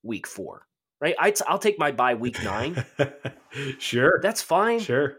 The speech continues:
Speaker 1: Please. Yeah. You know, like, build that momentum as much as you can. The f-, the schedule does get favorable for them after those two games against the Browns and forty-niners. I just think it's a total buzzkill for them. They play Washington, Carolina, Arizona the next three weeks after that.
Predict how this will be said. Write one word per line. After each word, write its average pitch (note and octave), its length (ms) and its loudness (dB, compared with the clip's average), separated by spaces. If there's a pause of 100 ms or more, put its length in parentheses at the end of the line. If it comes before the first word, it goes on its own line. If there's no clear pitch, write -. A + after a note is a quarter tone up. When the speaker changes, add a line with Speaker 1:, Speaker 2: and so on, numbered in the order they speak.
(120)
Speaker 1:
Please. G#3 560 2
Yeah. E3 420 4
You A2+ 160 -6
know, F#3 220 2
like, B2 340 0 (720)
build G3 220 6
that G#3 160 6
momentum F#3 460 2
as D#3 100 -2
much E3 240 0
as C#3 100 -6
you C3 80 -8
can. G#3+ 300 -2 (300)
The F3 80 2
f-, F#3 260 -2
the F#3 140 6
schedule A#3+ 340 2
does G#3 240 4
get G#3 180 2
favorable F3+ 460 0
for A#2+ 160 -6
them A#2 300 -2 (580)
after D#3 300 -2
those D#3 200 -2
two E3 200 -4
games C#3+ 340 -2
against B2 240 -4
the A#2+ 80 -8
Browns A2+ 260 -2
and G#2+ 120 -12
forty-niners. B2+ 520 -2
I A#2 100 -4
just C3+ 180 -4
think D3 120 -4
it's - 140 -4
a B2 60 -10
total F#3 340 -2
buzzkill B2+ 580 0
for G#2 140 -10
them. F#2 260 -10 (340)
They C3+ 100 0
play A2+ 160 -4
Washington, E3 720 0
Carolina, C#3+ 720 2
Arizona B2+ 540 0
the F2+ 100 -12
next G2 220 -6
three G#2 180 -8
weeks F#2 260 -10
after C#2 280 -16
that. - 160 -20